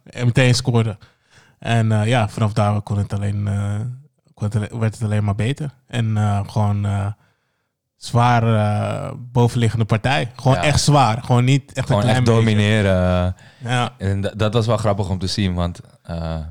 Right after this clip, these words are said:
Speaker 2: in het begin van de wedstrijd is altijd even aftasten natuurlijk, maar al vrij snel werd duidelijk dat Barcelona deze wedstrijd gewoon van begin tot eind ging domineren. En het was vooral grappig om te zien dat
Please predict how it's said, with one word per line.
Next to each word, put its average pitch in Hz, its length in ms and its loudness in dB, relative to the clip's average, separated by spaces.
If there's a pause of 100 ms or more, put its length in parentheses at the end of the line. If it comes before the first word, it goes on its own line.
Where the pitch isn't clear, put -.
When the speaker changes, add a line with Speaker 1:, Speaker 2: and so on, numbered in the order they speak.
(140)
Speaker 2:
in 82 80 -10
het 82 100 -8
begin 85 260 -6
van 87 100 -6
de 87 60 -4
wedstrijd 85 280 -6
is 82 80 -10
altijd 87 260 -12
even - 160 -14
aftasten - 400 -10
natuurlijk, 85 360 -4
maar 82 220 -6 (640)
al 101 140 0
vrij 101 280 0
snel 101 320 0
werd 95 180 0
duidelijk 98 380 2
dat 87 140 -6
Barcelona 92 640 -2
deze 90 260 -2
wedstrijd 107 320 0
gewoon 101 220 0
van 98 140 -4
begin 95 220 -4
tot 95 140 -4
eind 92 220 -2
ging 95 160 -4
domineren. 92 400 0
En 101 60 0
het 95 100 -2
was 107 140 0
vooral 123 200 2
grappig 120 340 0
om 117 100 -8
te 110 80 -6
zien 120 220 0
dat 107 180 2